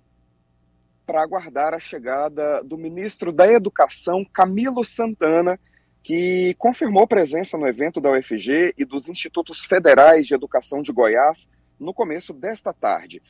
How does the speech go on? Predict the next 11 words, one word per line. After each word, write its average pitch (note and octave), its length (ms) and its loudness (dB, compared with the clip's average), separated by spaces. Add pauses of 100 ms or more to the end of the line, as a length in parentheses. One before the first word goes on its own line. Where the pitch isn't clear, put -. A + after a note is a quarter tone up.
(140)
O C3 140 -10
ministro F#3+ 460 -10
vem D#3 240 -4
de F3+ 120 -6
Brasília D3+ 580 0
especialmente E3+ 1000 -8 (300)
para F3+ 160 2
participar G3 760 -4
da E3+ 320 -2
Agrocentro-Oeste F#3 800 -10
Familiar, E3 680 2